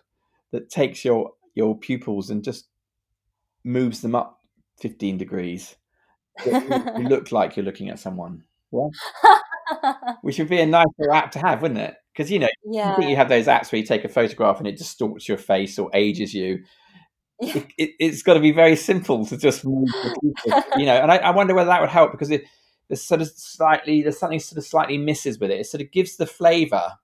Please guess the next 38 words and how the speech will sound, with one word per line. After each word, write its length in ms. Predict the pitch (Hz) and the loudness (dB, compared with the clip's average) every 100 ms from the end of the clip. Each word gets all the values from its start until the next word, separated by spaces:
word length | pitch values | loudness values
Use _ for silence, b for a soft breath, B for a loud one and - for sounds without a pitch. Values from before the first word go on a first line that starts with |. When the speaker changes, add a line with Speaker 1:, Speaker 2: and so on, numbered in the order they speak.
| _ _ - | _ _ -8
Speaker 1:
of 180 | 98 - - | -8 -8 -4
being, 240 | 110 101 | 0 0
Speaker 2:
Yeah. 440 | 175 170 160 156 156 156 151 - | -2 -10 -8 -8 -8 -10 -12 -8
Speaker 1:
and 80 | 117 | -6
it 180 | 123 - | -6 -8
just 140 | 135 | -4
doesn't 280 | 156 143 123 | -2 -4 -8
quite 260 | 135 123 | -4 -4
deliver. 500 | - 135 139 104 95 - _ | -4 -2 0 0 -2 -6 _
So, 500 | - 110 107 107 - | -2 0 2 -2 -6
um, 580 | - 104 101 101 101 107 _ _ _ _ _ _ - | -4 -2 -2 -4 -8 -12 _ _ _ _ _ _ -8
and 120 | 180 | -4
then 100 | 190 | 0
there's 200 | 196 180 | 0 0
the 80 | 175 | 0
whole 220 | 156 143 | 2 2
boundaries 500 | - 117 120 117 104 | 2 0 0 -4 -6
issue, 220 | 107 - | -8 -8
you 120 | 104 98 | -6 -4
know, 120 | 98 | -4
like, 280 | 101 98 - _ _ _ _ _ | -4 -6 -8 _ _ _ _ _
I 80 | 107 | -6
mean, 160 | 110 | -4
at 80 | 110 | -4
the 80 | 107 | -4
moment, 400 | 113 117 107 104 | -2 0 0 -4
I, 240 | 110 110 - | -4 -6 -8
I 120 | - 113 | -8 -4
work 280 | 120 120 | -2 -2
in 60 | 127 | -4
the 80 | 120 | -10
corner 320 | - 131 127 | -8 -6 -6
of 100 | 123 | -2
our, 240 | 123 - - - | 0 0 -2 -4
our 140 | 117 | -2
bedroom 480 | 120 151 160 98 90 | 0 0 0 -6 -6
because, 480 | 95 95 107 98 98 | -10 -8 -4 -4 -4
um, 440 | 92 98 95 95 | -4 -2 -2 -8